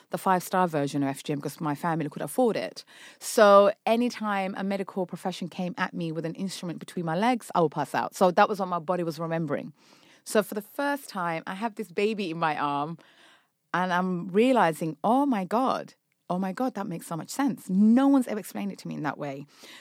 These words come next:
But what it did, it sparked an anger in me where I started asking questions. One, why don't I, d-, why don't I even know about my body, how my genitalia even looks like? So this is the other problem. So our education system does,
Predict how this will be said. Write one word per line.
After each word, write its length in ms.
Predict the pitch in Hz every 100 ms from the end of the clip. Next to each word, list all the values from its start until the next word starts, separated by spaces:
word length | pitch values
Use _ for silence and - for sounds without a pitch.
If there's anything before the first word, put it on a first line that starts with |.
| -
But 80 | 202
what 120 | 254
it 160 | 277 190
did, 220 | 240 220
it 120 | -
sparked 360 | - 220 220 -
an 120 | 208 -
anger 520 | 202 208 160 101 156 _ _ _ -
in 200 | 180 165
me 380 | 151 139 135 143 _ _ _ -
where 440 | 180 170 170 170
I 80 | -
started 340 | 165 175 175 -
asking 280 | 156 170 170
questions. 520 | 208 196 220 202 - _ _ _ _ _ _ _ _ _
One, 280 | - 320 285
why 160 | 302 403
don't 240 | - 381
I, 120 | - - -
d-, 80 | 214
why 220 | 233 277 349
don't 180 | 359
I 100 | 349 -
even 400 | 277 262 269 240
know 320 | 226 262 262 -
about 260 | 170 160
my 160 | 165 143
body, 320 | 147 143 143
how 220 | 139 180
my 160 | 175 160
genitalia 420 | 165 160 147 160
even 240 | 139 139 135
looks 220 | - -
like? 280 | - - -
So 140 | 214
this 180 | 202 254
is 60 | 196
the 60 |
other 140 | 185 151
problem. 260 | 160 -
So 140 | 165 -
our 140 | 240
education 440 | 254 262 262 247
system 380 | 208 214 - 247
does, 240 | 208 190